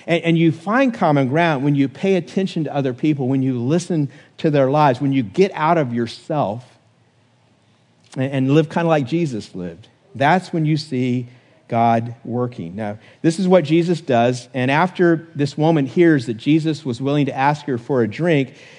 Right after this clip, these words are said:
she has an interesting response. This is what we see. The Samaritan woman said to him, "You are a Jew, and I am a Samaritan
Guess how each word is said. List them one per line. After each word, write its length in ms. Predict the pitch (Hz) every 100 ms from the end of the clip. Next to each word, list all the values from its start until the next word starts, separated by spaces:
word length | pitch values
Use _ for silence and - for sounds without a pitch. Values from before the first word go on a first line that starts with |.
| - -
she 280 | - 214 226
has 240 | 160 135
an 100 | 139
interesting 500 | 151 147 127 131 117
response. 680 | 110 113 - 127 82 - _ _ -
This 120 | 139
is 80 | 156
what 140 | 151
we 100 | 151
see. 420 | - 123 117 120 - _ _
The 100 | 120
Samaritan 520 | 123 123 143 175 160 139
woman 240 | 139 123
said 300 | - - 196
to 120 | 131
him, 380 | 104 101 113 139 - - - _ _ _ -
"You 300 | 143 214 180
are 200 | 143 151
a 100 | 165
Jew, 460 | 127 160 143 98 87 _ _ _ _ _ _ _ _
and 160 | - 131 -
I 500 | 196 226 135 123 135 - -
am 140 | 123
a 60 | 120
Samaritan 720 | 127 127 139 147 143 131